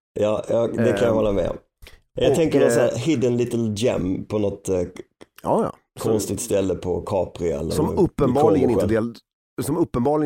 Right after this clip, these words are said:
Speaker 2: inte delar ut de här, utan
Speaker 1: Nej.
Speaker 2: du har stulit det, liksom.
Speaker 1: Det, det tycker jag kan vara elegant. Och så tycker jag det är elegant med Deutsche Bank.
Speaker 2: Ja, men, men det jag vill komma till är att du ska ha två. Du ska ha ett som är mörkt
Speaker 1: Ja.
Speaker 2: och ett som är ljust, så att du har ett sommar- och vinterparaply.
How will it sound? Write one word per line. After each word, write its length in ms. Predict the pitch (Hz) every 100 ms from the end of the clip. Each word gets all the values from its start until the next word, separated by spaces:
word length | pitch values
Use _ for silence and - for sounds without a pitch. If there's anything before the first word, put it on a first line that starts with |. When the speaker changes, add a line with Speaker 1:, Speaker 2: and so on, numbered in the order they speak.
| 107
Speaker 2:
inte 40 | 104
delar 160 | 107 135
ut 180 | 127
de 100 | 95
här, 160 | 78 76
utan 240 | - 80 71 _ - - _ -
Speaker 1:
Nej. 320 | 107 107 117
Speaker 2:
du 60 |
har 220 | 101 110 87
stulit 380 | - 98 107
det, 80 | 76
liksom. 200 | 64 - -
Speaker 1:
Det, 120 | - 151
det 160 | 175
tycker 200 | 165 -
jag 100 | 117
kan 140 | 110 107
vara 80 | 107
elegant. 320 | 104 101 -
Och 100 | 113
så 100 | 123
tycker 220 | 135 127
jag 80 | 120
det 40 |
är 40 | 113
elegant 320 | 110 110 101
med 100 | 98
Deutsche 280 | 110 98 98
Bank. 520 | 104 101 131 131 - _ _ _ _ _ _ _ _ -
Speaker 2:
Ja, 280 | 113 139 165
men, 140 | 180
men 100 | 190
det 60 | 170
jag 80 |
vill 80 | 160
komma 180 | 185 180
till 120 | 147
är 40 | 123
att 60 |
du 40 | -
ska 120 | 135
ha 100 | 123
två. 240 | - 117
Du 80 | 95
ska 120 | 127
ha 60 | - -
ett 180 | 139 -
som 140 | 127
är 40 |
mörkt 600 | 113 160 123 - - - - _
Speaker 1:
Ja. 400 | - 95 107 - - _ _ _ _ _ 135
Speaker 2:
och 80 |
ett 120 | 117 -
som 120 | 123
är 40 |
ljust, 400 | 127 156 71 -
så 100 | -
att 40 | 110
du 60 |
har 80 | 117
ett 80 | 107
sommar- 320 | - 113 95
och 80 | 98
vinterparaply. 480 | 110 92 98 104